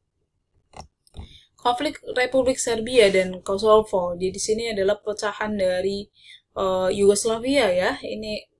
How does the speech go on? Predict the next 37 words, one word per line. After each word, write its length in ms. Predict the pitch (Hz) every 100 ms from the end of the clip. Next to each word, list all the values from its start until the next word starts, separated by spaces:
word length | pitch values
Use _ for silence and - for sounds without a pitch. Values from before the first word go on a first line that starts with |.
| _
kita 200 | 233 269
sudah 200 | 277 220
pernah 200 | 196 185 185
bahas 280 | 180 190 196
mengenai 280 | 180 180 180
Yugoslavia. 680 | 180 190 175 180 175 175 220 - -
Semoga 360 | - 190 180 185
kalian 240 | 185 185 180
masih 280 | 185 190 190
ingat 280 | 180 180 -
ya. 120 | 254 285 _ _ - - - - 190
Nah, 80 |
di 120 | 190 196
sini 320 | 220 254 247
adalah 240 | 185 190
peta. 360 | 196 196 208 196
Di 80 | 190
sini 280 | 196 202
ada 120 | 190 175 - _ -
Bosnia 360 | 190 - 190 185
Herzegovina, 920 | 185 190 180 180 175 180 175 185 285
Serbia 520 | - 190 175 180 175 180
ini 200 | 185 185
yang 80 |
paling 280 | 180 180 180
mendominasi, 960 | 185 175 175 175 170 - 202 254 - -
Montenegro, 720 | 196 196 185 185 185 185 226
Kosovo, 480 | 254 254 247 - 214
Albania, 640 | 196 190 185 185 185 185 -
Albania, 520 | 185 185 180 185 185
maaf 240 | 180 202 208
nih 160 | 208
bukan 240 | 190 185 185
Yugoslavia 520 | 175 180 180 180 185
saat 200 | 180 175
itu 200 | 175 190 233
ya. 160 | 214